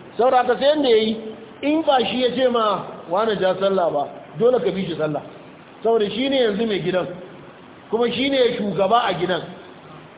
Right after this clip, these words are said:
Kaga duk wannan musulunci na koya mana tarbiyya da discipline. Sanin ya kamata. Sai manzo Allah ce, "Wala yaq'udu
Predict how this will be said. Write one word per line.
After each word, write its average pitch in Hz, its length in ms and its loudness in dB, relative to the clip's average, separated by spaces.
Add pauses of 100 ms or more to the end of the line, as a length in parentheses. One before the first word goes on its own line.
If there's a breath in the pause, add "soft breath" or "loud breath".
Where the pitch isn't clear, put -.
(240)
Kaga 262 260 0
duk 330 280 -2
wannan 381 400 0
musulunci 285 520 -4
na 233 200 2
koya 262 240 2
mana 233 240 -2
tarbiyya 233 680 -2
da 185 80 2
discipline. 240 580 0 (1500)
Sanin 269 260 2
ya 240 160 2
kamata. 190 460 0 (1800)
Sai 208 120 2
manzo 214 240 -2
Allah 214 280 2 (100)
ce, 165 240 -4 (320)
"Wala 196 560 2
yaq'udu 214 920 0